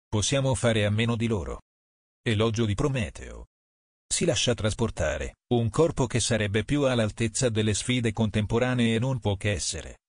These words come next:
a mio avviso, una struttura indifferente alle antiche forme umane. Se un umano morente viene scelto per ospitare il suo spirito nell'unità Valhalla, viene promosso a un corpo glorioso. Viene liberato da un mondo biologicamente impuro.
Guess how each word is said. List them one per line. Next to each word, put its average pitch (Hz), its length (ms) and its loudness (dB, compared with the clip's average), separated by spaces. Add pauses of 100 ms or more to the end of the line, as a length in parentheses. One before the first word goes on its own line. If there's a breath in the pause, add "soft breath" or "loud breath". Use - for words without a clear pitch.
(100)
a 98 140 4
mio 107 180 2
avviso, 98 600 -2 (160)
una 110 200 2
struttura 113 520 0
indifferente 110 640 2
alle 95 220 0
antiche 117 380 0
forme 120 340 0
umane. 87 460 -4 (640)
Se - 180 -2
un 117 120 2
umano 117 320 2
morente 98 460 0
viene 107 260 0
scelto 110 400 -2
per 98 200 -2
ospitare 117 500 0
il 113 80 0
suo 110 180 -2
spirito 120 440 0
nell'unità 101 480 0
Valhalla, 98 520 -2 (200)
viene 127 300 0
promosso 127 520 0
a 101 60 2
un 101 140 0
corpo 110 360 0
glorioso. 110 640 -4 (460)
Viene 113 300 4
liberato 120 580 2
da 104 140 0
un 95 120 0
mondo 113 380 0
biologicamente 120 840 0
impuro. 101 600 -4